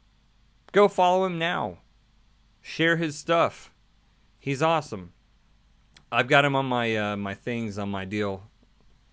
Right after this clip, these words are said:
on the, the regular, you know, my, my, <laughs> uh, whatever the hell you call it. Um, he's, he's on all my posts. Uh, Third Eye Navigator's a buddy. So, um, what can we learn from ancient cultures, and then what do we do with it,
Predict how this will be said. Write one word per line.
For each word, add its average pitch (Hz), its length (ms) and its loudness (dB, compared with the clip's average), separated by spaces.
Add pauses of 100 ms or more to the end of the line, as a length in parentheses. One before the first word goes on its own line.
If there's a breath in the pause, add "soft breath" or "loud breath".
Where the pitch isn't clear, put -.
on 104 180 -6
the, 95 200 -8 (540)
the 107 120 -4
regular, 107 460 -2 (100)
you 110 80 -8
know, 104 100 -6
my, 95 260 -10 (640)
my, 101 320 -6
<laughs> 175 340 2
uh, 175 180 0
whatever 180 360 -6
the 131 100 -6
hell 151 120 -6
you 139 160 -8
call 131 260 -2
it. 98 120 -10 (560 loud breath)
Um, 113 560 0
he's, 139 260 0
he's 151 220 0
on 151 120 4
all 143 100 4
my 139 140 2
posts. 113 480 -2
Uh, 110 180 -2
Third 131 200 0
Eye 120 100 2
Navigator's 107 500 -2
a 127 40 -16
buddy. 98 300 -6 (640 loud breath)
So, 143 640 4 (540)
um, 127 520 -2 (1700)
what 196 200 2
can 208 80 0
we 196 80 2
learn 170 180 0
from 143 120 -2
ancient 139 220 -4
cultures, 131 360 0
and 123 80 -4
then 113 260 -4
what 123 160 0
do 131 60 2
we 113 80 -2
do 123 300 -4
with 95 200 -8
it, - 80 -20